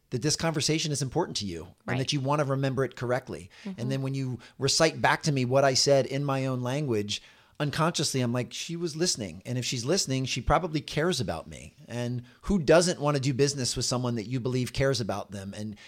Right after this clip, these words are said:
Speaker 1: and trusts them and so forth? So I, yeah, this is, this is the definition of something that should be so basic and common sense. We should all be doing it.
Speaker 2: Yeah.
Speaker 1: Um, but
Speaker 2: It's
Speaker 1: people
Speaker 2: not.
Speaker 1: aren't. And,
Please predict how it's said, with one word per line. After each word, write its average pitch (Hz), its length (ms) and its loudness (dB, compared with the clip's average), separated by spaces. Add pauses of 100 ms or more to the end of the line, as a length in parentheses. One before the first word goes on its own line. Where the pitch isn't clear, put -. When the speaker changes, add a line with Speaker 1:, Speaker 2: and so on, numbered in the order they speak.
Speaker 1:
and 127 160 -6
trusts - 380 0
them 110 240 -2
and 107 100 -4
so 113 180 2
forth? 101 320 -4
So 113 200 0
I, 117 140 0 (400)
yeah, 123 340 -2
this 127 200 2
is, 127 200 -2
this 147 240 4
is 175 140 0
the 160 100 4
definition 135 680 4
of 107 140 -6
something 123 380 -2
that 113 200 -4 (120)
should 175 360 0
be 170 80 -2
so 180 220 0
basic 139 400 0
and 127 120 -6
common 127 300 -2
sense. 127 340 -4
We 123 140 -2
should 120 240 -2
all 120 220 4
be 127 120 -2
doing 135 300 -2
it. 170 180 -6 (120)
Speaker 2:
Yeah. 190 260 -8 (180)
Speaker 1:
Um, 107 540 -4 (160)
but 120 260 0 (720)
Speaker 2:
It's - 80 -10
Speaker 1:
people 123 220 0
Speaker 2:
not. - 80 -4
Speaker 1:
aren't. 131 280 0
And, 123 360 0